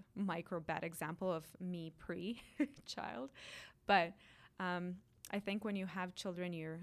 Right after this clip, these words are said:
you're thinking about that because you're thinking about their future, and, and you're putting yourself in the, in the, in the driver's seat of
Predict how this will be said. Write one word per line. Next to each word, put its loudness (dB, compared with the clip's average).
you're -6
thinking -4
about -8
that -2
because -4
you're -4
thinking -2
about -2
their 0
future, 0
and, 0
and -2
you're -2
putting 0
yourself -2
in -4
the, -4
in -6
the, -4
in -4
the -2
driver's 0
seat -6
of -4